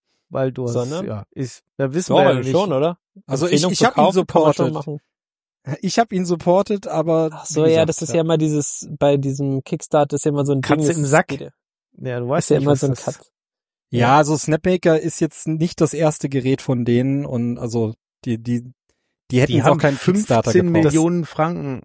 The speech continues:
Speaker 4: auf, äh,
Speaker 1: Hat nix,
Speaker 4: Kickstarter umgesetzt.
Speaker 1: hat nix zu
Speaker 3: Das
Speaker 1: sagen, ne? Also
Speaker 3: sechzehn Millionen
Speaker 2: sind's
Speaker 3: Euro, ja.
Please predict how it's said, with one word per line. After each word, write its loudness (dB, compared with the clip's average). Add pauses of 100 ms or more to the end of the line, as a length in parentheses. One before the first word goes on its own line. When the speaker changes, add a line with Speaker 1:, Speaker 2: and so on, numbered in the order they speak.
Speaker 4:
auf, -4
äh, -14
Speaker 1:
Hat 2
nix, 2
Speaker 4:
Kickstarter -4
umgesetzt. -8
Speaker 1:
hat 0
nix -4
zu -6
Speaker 3:
Das -2
Speaker 1:
sagen, 2
ne? -2
Also 2
Speaker 3:
sechzehn 4
Millionen 4
Speaker 2:
sind's -2
Speaker 3:
Euro, 2
ja. -2